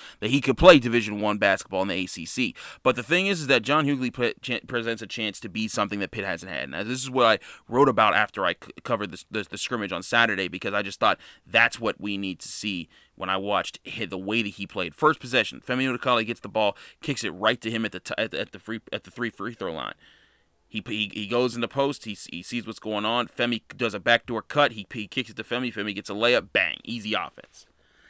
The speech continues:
Pitt actually had big men in this scrimmage between Hughley, Mohamedou Guy, Dan Oladapo, and even Max Madison a little bit. You saw guys being willing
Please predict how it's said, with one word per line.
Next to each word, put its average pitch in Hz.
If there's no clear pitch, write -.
Pitt 151
actually 123
had 110
big 131
men 95
in 104
this 98
scrimmage 110
between 101
Hughley, 151
Mohamedou 101
Guy, 143
Dan 113
Oladapo, 117
and 117
even 165
Max 180
Madison 180
a 107
little 87
bit. 73
You 98
saw 139
guys 120
being 101
willing 147